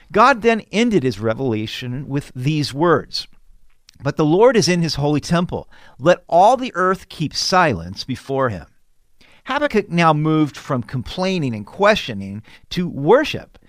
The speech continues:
as we often do when we have a true vision of God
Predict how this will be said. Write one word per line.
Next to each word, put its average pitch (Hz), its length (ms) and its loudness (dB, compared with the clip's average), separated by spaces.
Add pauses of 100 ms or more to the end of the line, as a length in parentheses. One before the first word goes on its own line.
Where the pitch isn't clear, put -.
(280)
as - 160 -10
we 302 120 -6
often 294 280 0
do 202 240 2
when 135 140 0
we 143 120 -2
have 139 160 -2
a 127 80 -2
true 226 420 -4
vision 120 600 0
of 113 300 -8
God 113 460 2